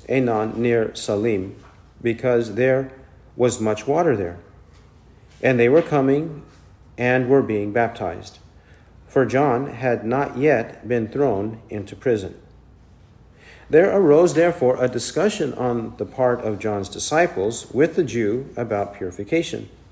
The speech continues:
And they came to John and said to him, "Rabbi, he who was with you beyond the Jordan, to whom you have borne witness, behold, he is baptizing, and all are coming to him."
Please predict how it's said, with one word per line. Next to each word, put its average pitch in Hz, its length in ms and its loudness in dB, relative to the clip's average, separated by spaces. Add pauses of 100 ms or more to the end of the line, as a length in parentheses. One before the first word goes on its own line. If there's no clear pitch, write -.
(800)
And 151 120 4
they 147 60 6
came 180 240 2
to 208 100 0
John 123 560 0
and 127 140 -2
said 147 200 0
to 147 60 -8
him, 95 240 -8 (760)
"Rabbi, 139 500 2 (180)
he 208 200 0
who 202 200 4
was 156 320 4
with 160 260 2
you 143 120 2
beyond 123 400 0
the 101 60 0
Jordan, 135 540 2 (260)
to 202 180 8
whom 170 280 4
you 170 180 4
have 143 200 2
borne 113 240 2
witness, 131 580 2 (240)
behold, 160 360 4
he 202 140 2
is 160 100 4
baptizing, 117 720 -2
and 135 180 0
all 190 300 4
are 135 160 2
coming 135 340 0
to 160 140 -4
him." 190 240 -2